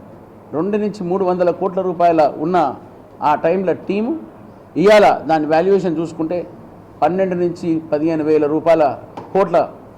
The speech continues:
రూపాయలు వర్త్ ఒక టీం అయిపోయింది. ఒక బిలియన్ డాలర్ టర్నోవర్ అయిపోయింది. ఐపీఎల్ అంటే it's world's best tournament. ఎందుకయిందంటే ఇదంతా మన్మోహన్ సింగ్ గారు, మా నాన్నగారు చేసిన కృషి ఆ టైంలో. అప్పుడు పెద్దలు శరద్ పవార్ గారు,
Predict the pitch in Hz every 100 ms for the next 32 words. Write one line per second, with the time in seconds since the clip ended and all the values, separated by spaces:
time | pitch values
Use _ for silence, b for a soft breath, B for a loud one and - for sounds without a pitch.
0 | - 143 156 156 139 143 143 117 107 104
1 | 127 156 156 151 151 143 143 143 - -
2 | - - - 139 120 151 180 190 170 165
3 | 151 147 156 180 170 160 160 147 143 -
4 | - - - - 156 170 190 170 160 156
5 | 123 135 156 131 117 151 147 139 151 131
6 | 131 147 156 139 135 139 165 165 - -
7 | - 160 156 180 185 196 151 - - -
8 | - - 135 156 180 147 160 160 151 143
9 | 135 156 156 139 147 - 131 135 135 160
10 | 131 139 165 185 - - - - - -
11 | - - 143 147 143 147 120 107 131 147
12 | 151 151 147 147